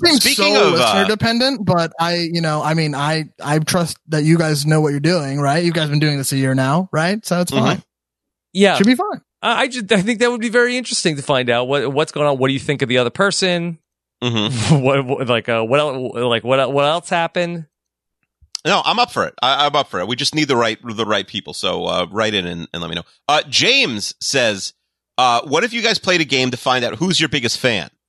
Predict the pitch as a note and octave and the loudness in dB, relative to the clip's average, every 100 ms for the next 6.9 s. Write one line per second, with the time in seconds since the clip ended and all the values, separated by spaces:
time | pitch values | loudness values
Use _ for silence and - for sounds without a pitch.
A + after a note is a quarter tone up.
0 | _ _ _ _ _ _ _ _ _ - | _ _ _ _ _ _ _ _ _ -6
1 | A2 G2+ F2+ B2 C3+ C#3 - G3+ G#3 G3+ | -2 -2 -2 -2 -2 -2 0 2 2 2
2 | F#3 A2+ - D3 A#2+ A2+ - A#2+ A#2 A2+ | -2 -2 0 0 0 -2 -2 0 0 0
3 | B2+ G#2+ F#2+ G#2+ - - C#3+ D3 C#3 - | 0 -2 -2 -4 0 2 2 0 0 0
4 | A#2+ B2 A#2 - B2+ A#2 G#2+ A2 G#2+ G2+ | 0 0 0 -2 0 0 0 0 -2 -8
5 | - F#2 D#2+ - D2+ A1 _ _ _ _ | -6 -6 -6 -8 -10 -10 _ _ _ _
6 | _ _ _ _ - E3 E3+ D#3+ D#3+ | _ _ _ _ -6 0 2 2 0